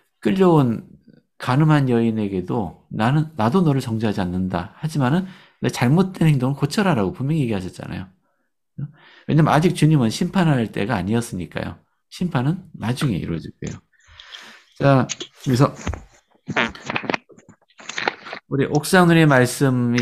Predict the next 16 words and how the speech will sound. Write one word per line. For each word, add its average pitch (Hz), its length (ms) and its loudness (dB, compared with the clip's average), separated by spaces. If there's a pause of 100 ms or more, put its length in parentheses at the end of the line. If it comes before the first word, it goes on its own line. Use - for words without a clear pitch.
(160)
좀 135 120 -2 (100)
긴데 139 720 2
그래도 123 200 -4
하나하나 143 560 0 (220)
도움이 160 400 2
좀 123 140 -12
되셨으면 147 500 0
해서 113 260 -2 (380)
하나하나 190 400 0
좀 123 140 0
살펴볼까요? 131 880 -2 (680)
자, 98 560 0 (560)
여기 139 440 0 (1200)
분명 170 320 6
원리가 147 300 8
있답니다. 92 680 -2